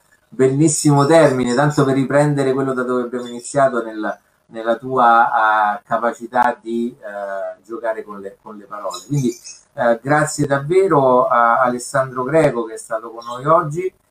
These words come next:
Eh, ringraziamo anche, eh, BeSafe che permette, BeSafe Rate che permette, eh, questa trasmissione ogni settimana che ci fa incontrare con, eh, esperti, eh, di tutti i settori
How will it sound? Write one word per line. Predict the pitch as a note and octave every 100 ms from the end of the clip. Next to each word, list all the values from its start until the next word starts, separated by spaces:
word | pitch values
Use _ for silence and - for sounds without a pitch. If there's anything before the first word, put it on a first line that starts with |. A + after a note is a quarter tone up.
| _ _
Eh, | A#2 A2+ A2+ A2+
ringraziamo | C3 C3 C3+ - D#3+ D3 C#3
anche, | C#3 C3 C3+ B2 B2
eh, | B2 A#2 A2+ A2 A2
BeSafe | G#2+ A#2+ - E3 C#3 - A2+
che | A2
permette, | - A2 A#2+ B2+ - - A#2+ A2+
BeSafe | A2+ A#2 A#2 -
Rate | C3 C3+ C3 A#2
che | A2
permette, | A#2+ A#2+ B2+ B2 B2 A#2 G#2+ _ _ -
eh, | A#2 A2 -
questa | C3 A#2+ - B2 A2+ A2 G#2+
trasmissione | A#2+ A#2 B2 A#2+ - C3+ A#2+ A#2 A2+
ogni | A2+ B2 B2 A#2+
settimana | - A#2+ - C3+ C#3+ D#3 E3+ E3
che | A#2+
ci | - -
fa | - A#2 A#2+
incontrare | A#2 B2+ B2 - C3+ C3+ A#2+ A#2
con, | - B2 B2 A#2
eh, | A2+ A2 - _ _ G#2+ A2 C3
esperti, | C3 - D3 C#3+ C#3+ - C#3+ C3 B2+ A#2
eh, | B2 A#2 A2+ A2+ A2 G#2+ G#2
di | B2 -
tutti | D3 C#3+ - B2+
i |
settori | A#2 B2 - D3 C3 A#2 A2 A2 G2+